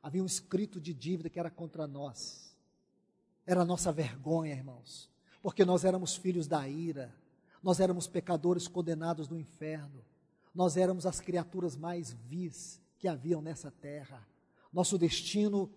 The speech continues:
era o fogo do inferno, eternamente separado de Deus.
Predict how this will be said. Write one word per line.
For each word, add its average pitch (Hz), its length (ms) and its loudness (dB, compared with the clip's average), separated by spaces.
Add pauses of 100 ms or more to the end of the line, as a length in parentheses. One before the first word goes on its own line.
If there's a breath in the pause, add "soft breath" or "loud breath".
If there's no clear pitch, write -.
era 180 140 4
o 175 40 2
fogo 190 480 6
do 170 120 2
inferno, 165 580 -2
eternamente 160 840 -6
separado 147 520 -8
de 127 140 -12
Deus. 135 540 -10